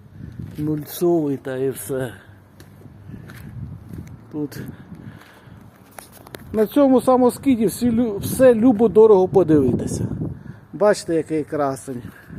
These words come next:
Шістдесят кубів має, сім і три тара по ходовій. Б П В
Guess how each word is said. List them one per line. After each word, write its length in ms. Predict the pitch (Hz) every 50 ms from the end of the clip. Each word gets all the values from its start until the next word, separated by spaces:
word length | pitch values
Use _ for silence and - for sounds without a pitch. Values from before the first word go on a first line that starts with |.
| - - - - - - - - - - - - - - - - - - 135 123 - - - - - - - -
Шістдесят 640 | - - - 214 214 214 - - 226 220 208 - -
кубів 480 | - 214 202 185 196 233 226 214 208
має, 440 | 220 226 233 240 240 233 220 196 170
сім 360 | - - - 202 202 190 196
і 60 | 190
три 280 | 185 - 196 196 190 185
тара 680 | - - 220 220 214 202 196 190 180 170 160 160 147 - - - - - - - - - - - - - - - - - - - - - - - - - - - - - _
по 160 | - 190 170
ходовій. 840 | - - 190 190 170 190 196 190 185 190 196 190 180 156 139 127 120 - - - - - - _ - - _ _ _ _ _ _ _ _ - - - - - - - - - - - 151 143
Б 140 | 175 196 196
П 240 | - - 214 214 208
В 380 | 196 208 208 202 180 160 147